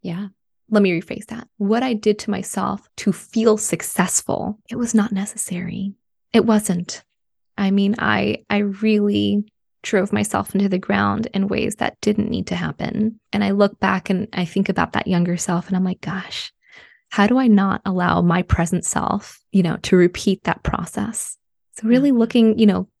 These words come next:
Speaker 2: fast forwarding ten years, what would that physician or that person or that mother ten years into the future s-, tell to my present day self? What would they say?
Speaker 1: I hear what you say, and I hear you owning the responsibility,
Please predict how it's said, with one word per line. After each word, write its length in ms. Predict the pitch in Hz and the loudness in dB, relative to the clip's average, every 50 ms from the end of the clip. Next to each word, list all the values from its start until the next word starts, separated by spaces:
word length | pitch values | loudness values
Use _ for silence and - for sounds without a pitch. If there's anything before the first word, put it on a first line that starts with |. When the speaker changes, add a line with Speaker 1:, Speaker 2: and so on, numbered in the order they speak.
| _ - | _ -6
Speaker 2:
fast 240 | - 214 208 - - | -6 -6 -6 -6 -4
forwarding 360 | - 233 269 285 269 214 196 | 0 0 0 2 2 0 -2
ten 240 | 208 - - 202 190 | -2 0 0 2 2
years, 400 | 196 214 277 247 165 156 - - | 2 2 2 0 0 0 -2 -2
what 240 | 185 185 208 - - | 0 0 0 0 2
would 200 | 269 269 233 233 | 2 2 4 4
that 300 | 214 202 196 196 - - | 4 4 4 2 0 -4
physician 760 | _ - - - 208 196 214 226 233 - - 196 180 175 175 196 | _ -4 2 4 4 6 6 2 2 2 0 0 0 0 -2 0
or 140 | - 185 | 0 0
that 220 | 170 196 196 - - | 2 2 0 -2 -2
person 400 | - - - 233 233 - - 196 | -4 0 0 0 0 2 0 0
or 160 | - - 185 | 0 0 0
that 180 | - 190 - - | 0 0 0 2
mother 600 | 196 196 214 214 208 - - - - - 208 214 _ _ - | 4 6 6 6 4 2 0 0 0 -2 -4 -6 _ _ -6
ten 180 | - 214 208 | 2 4 6
years 180 | 214 214 208 - | 6 6 6 4
into 140 | 214 185 175 | 2 2 2
the 80 | 185 | -2
future 360 | 175 - - 208 202 - 175 170 | -4 -2 -2 -2 0 0 -2 -2
s-, 160 | 170 - - - _ | -2 -4 -10 -10 _
tell 200 | - - - 175 | -2 0 0 0
to 140 | - - 190 | 0 0 0
my 140 | 180 175 175 | 2 2 0
present 380 | - - - 208 - 208 208 | 0 0 0 0 2 0 -2
day 140 | - - - | 0 -4 -4
self? 540 | - - - - - - - 208 - - - _ _ _ _ | -4 -2 -2 0 0 0 -2 -4 -6 -12 -20 _ _ _ _
What 140 | - 240 247 | -4 -4 -4
would 100 | 247 240 | -2 0
they 120 | - 196 190 | 0 -2 -2
say? 440 | - - - - - - 214 214 214 - _ _ _ _ _ _ | -2 -4 -4 -4 -4 -2 -4 -4 -6 -8 _ _ _ _ _ _
Speaker 1:
I 80 | - 233 | -4 -4
hear 340 | 226 - - - 262 269 277 | -4 -4 -6 -6 -4 -4 -2
what 140 | 277 254 - | -2 -4 -4
you 140 | 196 190 | -4 -4
say, 500 | 180 - - 175 165 170 175 196 214 214 | -4 -4 -4 -4 -6 -6 -6 -6 -6 -6
and 100 | - 185 | -6 -6
I 100 | 190 190 | -6 -6
hear 200 | 185 - 214 208 | -6 -4 -4 -4
you 240 | 220 208 202 175 - - | -2 -2 -2 -4 -4 -4
owning 360 | 165 170 175 185 196 202 196 | -6 -4 -2 -2 -2 -2 -2
the 100 | 185 170 | -2 -4
responsibility, 920 | 170 165 - - 175 170 165 - 170 175 160 160 170 180 202 220 240 254 | -4 -6 -6 -6 -6 -8 -8 -8 -8 -8 -6 -6 -4 -4 -4 -4 -6 -6